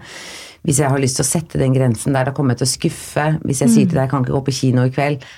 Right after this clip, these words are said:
Speaker 1: så skuffer jeg deg, men jeg trenger å dra hjem
Speaker 2: Mm.
Speaker 1: og bare gjøre ingenting. Og igjen her så kommer det til at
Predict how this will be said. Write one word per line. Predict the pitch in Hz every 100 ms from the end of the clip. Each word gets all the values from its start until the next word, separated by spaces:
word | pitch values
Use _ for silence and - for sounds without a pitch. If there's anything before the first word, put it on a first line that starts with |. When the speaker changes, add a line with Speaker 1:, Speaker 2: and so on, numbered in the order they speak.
| -
Speaker 1:
så | 156
skuffer | - 196 - - 139
jeg | 131
deg, | 143 165 165 - -
men | 156
jeg | 143 123 147
trenger | - 135 123
å | 135
dra | 135 123
hjem | 131
Speaker 2:
Mm. | 113
Speaker 1:
og | 120
bare | 139 135
gjøre | 131 139 175
ingenting. | 156 127 127 139 151 131 - - - - - - - - -
Og | 175
igjen | 170 160 180
her | 165 175
så | 175 -
kommer | 165 151
det | 143
til | 147
at | 156